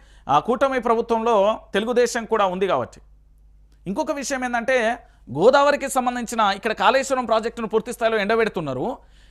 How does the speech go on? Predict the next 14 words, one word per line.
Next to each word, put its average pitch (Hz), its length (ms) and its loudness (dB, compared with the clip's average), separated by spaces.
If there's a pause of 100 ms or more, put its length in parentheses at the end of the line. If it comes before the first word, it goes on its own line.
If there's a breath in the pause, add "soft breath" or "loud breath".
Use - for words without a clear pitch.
ఎండబెట్టి 254 760 0 (220)
పూర్తి 247 220 -4
స్థాయిలో 254 260 0
కూడా 247 160 -2
ఇక్కడ 240 140 -2
కాళేశ్వరం 233 520 0
మొత్తం 233 300 -4
ఎండబెట్టి 220 480 -2
అక్కడ, 196 440 0 (320 soft breath)
ఆ, 151 100 8
పోలవరాన్ని 262 520 8
మాత్రం 226 240 2
అద్భుతంగా 226 440 0
తీర్చిదిద్దుతారు. 131 720 -8